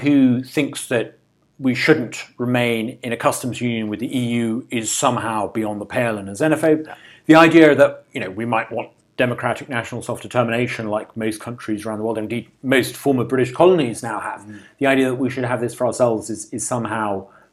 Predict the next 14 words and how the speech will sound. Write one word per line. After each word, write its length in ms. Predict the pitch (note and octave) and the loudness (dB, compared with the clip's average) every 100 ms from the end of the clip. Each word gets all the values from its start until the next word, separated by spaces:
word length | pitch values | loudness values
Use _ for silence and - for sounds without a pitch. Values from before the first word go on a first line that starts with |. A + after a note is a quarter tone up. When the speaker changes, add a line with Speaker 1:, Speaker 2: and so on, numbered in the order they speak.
| - | -8
Speaker 1:
beyond 320 | A#2+ A2+ G#2+ | -4 -4 -4
the 40 | |
pale. 380 | - C3+ - - _ - - - _ | -6 -6 -6 -10 _ -20 -20 -20 _
Do, 220 | B3 A#3 | -2 -2
do, 360 | F3+ A3 A3 D#4+ _ _ _ | -2 -6 -6 -12 _ _ _
do 100 | - | -4
you 160 | A3 B3 | 2 2
think 180 | A#3+ A#3+ | 0 -2
they're 100 | G#3 | 0
gonna 200 | F#3 E3+ | 0 -2
have 160 | C#3+ D#3 | -4 -6
the 80 | D#3+ | -4
most 280 | D3+ C3+ C#3+ | -4 -4 -2
almighty 920 | C3 C3+ C#3 C#3+ B2 - A#2+ A2 | -2 -2 -2 -2 -4 -8 -8 -8